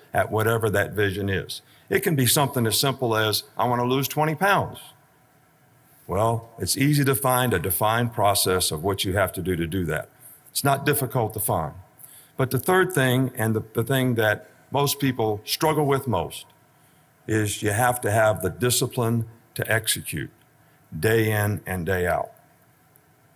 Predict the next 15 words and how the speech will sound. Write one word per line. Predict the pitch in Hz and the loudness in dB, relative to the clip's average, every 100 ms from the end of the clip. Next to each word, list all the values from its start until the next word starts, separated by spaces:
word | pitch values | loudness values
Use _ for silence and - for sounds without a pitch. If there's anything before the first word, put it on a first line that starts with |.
| _ _ - _ _ _ _ - | _ _ -20 _ _ _ _ -8
Most | 92 - | -4 -2
people | - 110 101 | -2 -2 0
have | 92 110 | 0 0
a | |
vision. | 113 92 90 110 123 - _ _ _ _ _ | 0 -2 -2 -2 -4 -8 _ _ _ _ _
They | 85 | -4
can | 95 123 | 0 0
define | 110 107 107 113 | 0 2 2 2
what | 107 | 0
it | 87 | -2
takes | - 104 101 - | 0 0 0 -4
to | - | -2
accomplish | 87 - 131 131 107 - | -2 0 -2 0 -4 -4
the | 87 | -4
vision, | 82 82 92 101 | -4 -4 -4 -8